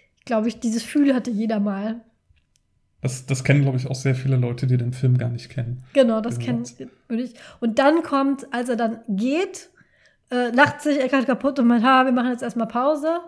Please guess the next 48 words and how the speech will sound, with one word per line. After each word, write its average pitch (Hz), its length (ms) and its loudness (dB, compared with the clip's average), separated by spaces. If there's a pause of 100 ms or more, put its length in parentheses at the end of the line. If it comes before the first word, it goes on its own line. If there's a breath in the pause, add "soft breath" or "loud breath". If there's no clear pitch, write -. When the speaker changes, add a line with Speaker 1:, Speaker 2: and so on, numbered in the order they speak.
(480 loud breath)
Speaker 1:
Und, 254 520 2
ähm, 233 580 2 (300 loud breath)
Speaker 2:
Ah, 120 140 0
stimmt. - 240 0
Speaker 1:
Und 214 80 4
dann 285 200 6
kommt 254 240 2
die 247 60 0
Bombenszene, 220 720 0
genau. 208 300 -4 (180 loud breath)
Aber 277 160 -2
ihr 285 140 4
seht, 320 260 2 (160)
<laughs> - 1300 0
es - 60 -12
ist 247 140 -4
so 320 140 -4
komplex, 262 640 -6
wir 277 80 -8
kommen 247 220 -2
hier 247 100 0
immer 240 200 0
mit 220 140 -6
den, 220 200 -4 (280 loud breath)
mit, 233 160 -2 (120)
mit 220 120 -6
der 214 140 -4
Reihenfolge 240 420 -4
durcheinander. 226 480 -6 (1000 loud breath)
Speaker 2:
Es, 131 160 2
es 131 220 -4
sind 147 180 4
vor - 180 -2
allem, 135 180 4
es 127 180 -2
sind 139 120 2
vor 127 140 -4
allem 131 140 6
sehr 127 180 2
viele 127 480 2
so 123 320 -4
einzelne 131 480 6
Momente, 123 420 2
die 123 60 0
man 123 160 0
im 127 140 2
Kopf - 300 -6
hat - 320 -4